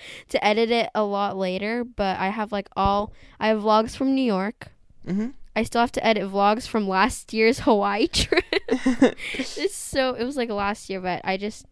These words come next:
Speaker 1: keep procrastinating. I don't know. I don't think I could be a YouTuber because I just, I, like, give up. Like, it gets super tiring for me, and I only start going back to the editing when I'm bored or something, and then I get tired of it. But I don't, I, I don't think I could have a deadline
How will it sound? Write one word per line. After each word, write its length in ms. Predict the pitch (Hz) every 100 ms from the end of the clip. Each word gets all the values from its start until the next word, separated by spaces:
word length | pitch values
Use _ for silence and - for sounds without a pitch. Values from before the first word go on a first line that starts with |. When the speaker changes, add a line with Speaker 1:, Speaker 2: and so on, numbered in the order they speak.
| -
Speaker 1:
keep 200 | 214 -
procrastinating. 640 | 208 190 190 196 185 185 - - -
I 120 | -
don't 200 | 339 440
know. 400 | 233 226 226 214 -
I 100 | 208
don't 140 | 254
think 140 | 262 240
I 40 |
could 160 | 220 208
be 220 | 208 190
a 60 | 185
YouTuber 320 | 190 180 202
because 340 | 185 208 185
I 140 | - 196
just, 320 | 220 220 - - -
I, 140 | 214
like, 200 | 240 240 - -
give 220 | 208 202
up. 280 | 180 190 208
Like, 140 | 208
it 60 | 190
gets 240 | 214 214 - -
super 260 | 233 220
tiring 440 | - 196 175 202 226
for 120 | 254
me, 240 | 262 262 -
and 120 | 226
I 80 | 220
only 300 | 220 247 269
start 440 | - 233 208 196
going 240 | 214 214
back 180 | 202 208
to 80 | -
the 80 | 208
editing 500 | 196 190 185 180 185 - - _ -
when 160 | 254 214
I'm 160 | 196 190
bored 300 | 180 196 190
or 80 |
something, 440 | 196 185 185 - 185
and 100 | 190
then 80 | 185
I 80 | 185
get 140 | 180
tired 300 | - 190 185
of 100 | 180
it. 160 | 180 180
But 80 |
I 80 | 180
don't, 140 | 233 - -
I, 80 | - - -
I 60 |
don't 180 | 233 302
think 140 | - 320
I 60 |
could 140 | - -
have 180 | 240 214
a 80 |
deadline 600 | 196 175 180 180 180 190